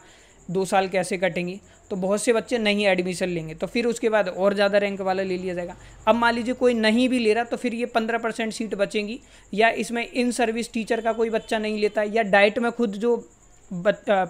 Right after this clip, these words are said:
टीचर पढ़ाते हैं या एससीईआरटी में कोई जॉब कर रहा है, अगर वो भी नहीं लेते तो उनकी सीट को भी आपको दे दिया जाता है। और इसके लिए स्पोर्ट राउंड काउंसलिंग होती है आपकी, ठीक है, एंड में अगर सीटें खाली रह जाती हैं तो स्पोर्ट राउंड में भी आप पार्टिसिपेट कर सकते हो।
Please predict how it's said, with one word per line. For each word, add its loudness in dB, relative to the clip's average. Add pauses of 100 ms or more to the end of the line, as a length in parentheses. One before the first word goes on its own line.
(320)
टीचर 2
पढ़ाते 0
हैं -4
या -2
एससीईआरटी -2
में -6
कोई -4
जॉब -2
कर -4
रहा -6
है, -16 (380)
अगर -2
वो 2
भी -2
नहीं -2
लेते 0
तो -4
उनकी -4
सीट -6
को -2
भी -4
आपको 0
दे -2
दिया -4
जाता -4
है। -2
और -2
इसके -8
लिए -4 (100)
स्पोर्ट -6
राउंड 0
काउंसलिंग -6
होती -8
है -2
आपकी, -6 (460)
ठीक -6
है, -4 (100)
एंड 2
में -4
अगर 0
सीटें -4
खाली -4
रह -2
जाती -6
हैं -10 (300)
तो -6 (120)
स्पोर्ट -2
राउंड -2 (100)
में 0
भी -4
आप -2
पार्टिसिपेट -2
कर -4
सकते -8
हो। -8